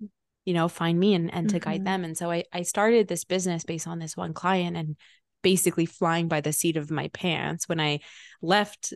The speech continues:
Speaker 1: you know, this position that I had and wanted to write a book, but now I'm not writing a book because I'm <laughs> suddenly building a business.
Speaker 2: <laughs>
Speaker 1: And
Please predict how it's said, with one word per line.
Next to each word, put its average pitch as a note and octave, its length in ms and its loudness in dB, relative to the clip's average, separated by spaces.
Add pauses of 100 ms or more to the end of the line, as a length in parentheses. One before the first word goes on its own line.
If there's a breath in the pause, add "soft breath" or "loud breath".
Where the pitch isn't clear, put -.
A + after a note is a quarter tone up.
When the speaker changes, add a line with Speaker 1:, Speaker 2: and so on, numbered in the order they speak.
Speaker 1:
you F3 140 -2
know, D#3 180 2
this D#3+ 240 -2 (220)
position E3+ 440 2
that D#3 120 0
I D3 100 -2
had E3+ 520 0 (400 soft breath)
and D#3+ 160 2
wanted F3 260 6
to F3+ 100 2
write E3 180 4
a C#3+ 60 0
book, F3+ 420 6
but D#3 100 -4
now D#3+ 120 4
I'm D3+ 80 0
not D#3 160 0
writing E3 240 -2
a C#3+ 80 -4
book F3+ 400 4
because E3 240 -4
I'm D3+ 120 0
<laughs> - 0 -
suddenly G#3+ 520 4
building F#3 480 4
a D#3 60 -6
business. G3+ 760 0
Speaker 2:
<laughs> - 0 -
Speaker 1:
And F3+ 240 -2